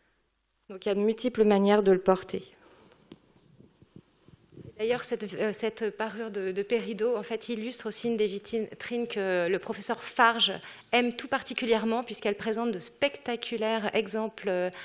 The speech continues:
Speaker 2: euh, de minéraux de, de Péridot, avec des couleurs, euh, très, très, très belles, euh, rares, et, euh, notamment un, un Péridot incolore, n'est-ce pas, professeur ? Donc, c'est un des,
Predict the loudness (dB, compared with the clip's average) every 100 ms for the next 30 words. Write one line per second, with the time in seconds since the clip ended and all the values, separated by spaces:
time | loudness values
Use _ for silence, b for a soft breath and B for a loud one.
0 | B B -2 0 0 0 -2 -4 0 2
1 | 4 2 2 2 0 0 0 0 -2 0
2 | 0 2 2 2 B B B -8 -2 2
3 | 2 0 0 0 2 -2 -4 -4 0 0
4 | 2 0 -2 -6 -6 -4 -4 0 2 2
5 | 0 0 -4 -4 -2 -2 -2 -2 0 2
6 | 0 -2 -2 0 0 0 -2 -2 -6 -6
7 | -4 -2 0 0 0 -2 0 0 0 -2
8 | -4 -6 -6 -8 -4 -4 -6 B B B
9 | B B B B B B B B -8 -6
10 | -2 0 2 2 0